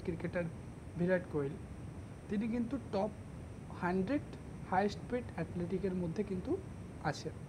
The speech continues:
তো next প্রশ্ন, who is the chairperson of Financial Stability and Development Council? তিনি হচ্ছেন নির্মলা সীতারামন। Next প্রশ্ন,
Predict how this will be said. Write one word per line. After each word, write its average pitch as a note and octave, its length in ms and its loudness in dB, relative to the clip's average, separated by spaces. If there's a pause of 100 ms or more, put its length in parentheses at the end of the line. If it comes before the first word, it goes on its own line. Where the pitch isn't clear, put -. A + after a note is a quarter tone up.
(1700)
তো - 60 -2 (120)
next G3 260 2
প্রশ্ন, G#3 240 4 (2250)
who B3+ 100 4 (100)
is C4 60 8 (100)
the D4+ 80 10 (120)
chairperson B3 680 8
of B3+ 60 6 (140)
Financial A#3 520 6 (120)
Stability F#3+ 600 4
and G3 80 2 (100)
Development F3 480 2 (100)
Council? - 360 -6 (1200)
তিনি F3+ 240 4
হচ্ছেন A3 300 4 (500)
নির্মলা F#3+ 480 8 (140)
সীতারামন। C#3+ 540 0 (1300)
Next E3 260 0
প্রশ্ন, F#3+ 240 2